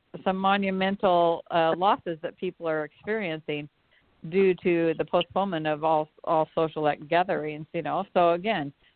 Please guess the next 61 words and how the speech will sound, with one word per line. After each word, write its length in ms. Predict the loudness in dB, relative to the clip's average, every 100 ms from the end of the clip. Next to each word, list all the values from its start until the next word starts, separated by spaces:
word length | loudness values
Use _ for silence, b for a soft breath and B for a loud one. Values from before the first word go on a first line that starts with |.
| -2
how 200 | 2 2
do 80 |
you, 360 | 2 -2 -2 -4
how 200 | -4 -4
do 60 | -4
you 140 | -4
approach 380 | -4 0 0 0 -2
that? 200 | -2 -2
Do 80 | -4
you 120 | -8
approach 340 | -8 0 0 0 -2
that 200 | 0 2
with, 160 | 0 -4
"Why 280 | -2 0 0
did 140 | 0 -2
this 140 | -4 0
happen 340 | -2 -2 -6
to 80 | -6
me?" 320 | -6 -4 -6 -4
Or, 380 | 0 2 2 -2 _ _ _ _
or, 140 | 0 2
"What 240 | 2 0
can, 140 | -6 -8 -10
what 220 | -8 -6
can 80 | -6
I 140 | -6 -4
do? 280 | -4 -4
How 140 | -2 -4
can 180 | -4 -6
I 120 | -6
creatively, 840 | -2 2 2 2 2 2 2 2 -2 _ -20 _ _ -8
you 120 | -2
know, 160 | 0 0
get 260 | 0 0
married 340 | 0 0 2 0
and 140 | -4
still 160 | -2 0
have 160 | 0
everybody 420 | 0 -2 -2 -2
be 220 | -4 -6 -4
there?" 240 | -2 -2
Well, 320 | 0 0 -2 -6
you 200 | -8 -6 0
could 300 | 2 2 -4 -18 _
have 260 | -2 -2 0
ten 180 | -2 -4
people 360 | -4 -6 0 0
there, 280 | 2 2 4
your 340 | 2 2 -2
attendants, 680 | -2 -6 -4 -4 -4 -6 -4
your 180 | -4 -4
parents, 440 | -4 -4 -6 -6
and 220 | -4 -4
it 180 | -2 -2 -2
could 100 | -4
be 140 | -4
video, 340 | -2 -2 -2 -4
it 140 | -6
could 80 | -4
be 100 | -2
video 380 | -2 -2 -4